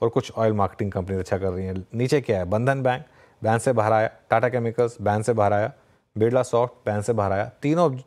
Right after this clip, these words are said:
स्टॉक्स जो बैन से बाहर आए डे लो पर इस समय आपको ट्रेड करते हुए दिखाई देंगे।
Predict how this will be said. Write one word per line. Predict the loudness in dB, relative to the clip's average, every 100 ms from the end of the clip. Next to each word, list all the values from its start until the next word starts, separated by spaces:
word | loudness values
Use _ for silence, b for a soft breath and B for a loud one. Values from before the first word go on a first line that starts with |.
| -8
स्टॉक्स | 0 0 0
जो | -2
बैन | -2 -2
से | 0
बाहर | 2 2 0
आए | -4 b b b b
डे | -8 0 2
लो | 2
पर | 2 -2
इस | -2
समय | -2 -2
आपको | -2 -4
ट्रेड | -2 -2
करते | 0 -2
हुए | -2
दिखाई | -2 0 0
देंगे। | -2 -6